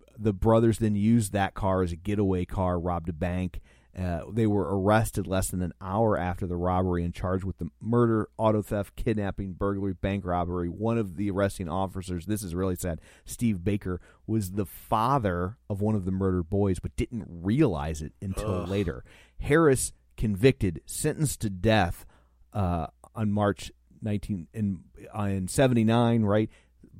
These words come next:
Speaker 1: You know how death row goes, takes forever. He finally is put to death in nineteen ninety-two. They ask him if he would,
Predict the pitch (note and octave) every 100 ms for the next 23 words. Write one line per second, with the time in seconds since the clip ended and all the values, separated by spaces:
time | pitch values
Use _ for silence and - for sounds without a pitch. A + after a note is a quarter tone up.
0 | - - - - A2+ G#2+ G2+ G#2+ G2+ G#2
1 | G#2 G#2 G#2 G#2 - A2 G2 - G2+ A2
2 | G#2+ G#2 G2 G2+ - B2 C#3 C3 A2 G2+
3 | G2 - - B2 A2 F#2 A2 G2+ E2+ -
4 | A2 G2 G2 G2 _ A2 G#2 A2 - -
5 | A#2 G#2 G2 G#2 F#2+ - - B2 G2+ D#2+
6 | D#2+ - _ _ _ _ _ _ _ G2
7 | - A2 A#2+ - A2 - G#2 F#2+ F2+